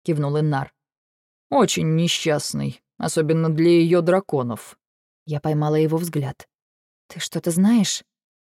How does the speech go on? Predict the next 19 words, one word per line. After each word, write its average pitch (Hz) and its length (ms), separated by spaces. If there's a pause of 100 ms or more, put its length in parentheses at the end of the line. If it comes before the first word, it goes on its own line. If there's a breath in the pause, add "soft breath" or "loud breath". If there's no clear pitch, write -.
(140)
«Я 160 220
знаком 175 400
с - 80
её 175 160
сыном». 131 480 (500)
«Правда? 190 480 (420 soft breath)
А 185 220
где 185 260
вы 220 120
познакомились? 208 840 (180 soft breath)
Ты 190 120
мне 214 80
не 254 160
рассказывал». 208 680 (580)
«Это - 200
сейчас - 360
не 147 120
важно, 131 400
Эля. 139 200